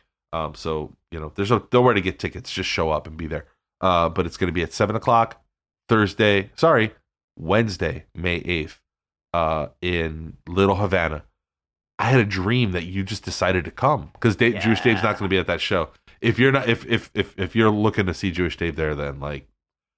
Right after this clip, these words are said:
Speaker 1: I don't know, I can FaceTime with him or something like that, and you can talk to him, but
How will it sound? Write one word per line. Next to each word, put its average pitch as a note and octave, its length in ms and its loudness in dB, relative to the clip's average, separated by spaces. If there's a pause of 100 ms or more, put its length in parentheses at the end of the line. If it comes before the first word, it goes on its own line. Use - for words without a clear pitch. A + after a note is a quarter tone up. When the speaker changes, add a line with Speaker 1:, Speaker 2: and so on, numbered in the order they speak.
(360)
Speaker 1:
I G2 100 0
don't E2+ 100 -2
know, D#2 60 0
I D#2+ 80 -2
can G#2 160 -4
FaceTime E2 480 -2
with D#2 140 -6
him D#2+ 280 -8
or D#2+ 80 -8
something D2+ 340 -6
like D2+ 180 -6
that, D2+ 180 0
and D2+ 140 -6
you D#2 80 -8
can E2 120 -10
talk E2+ 260 -2
to E2+ 120 -2
him, D#2 100 -6
but D2+ 220 -4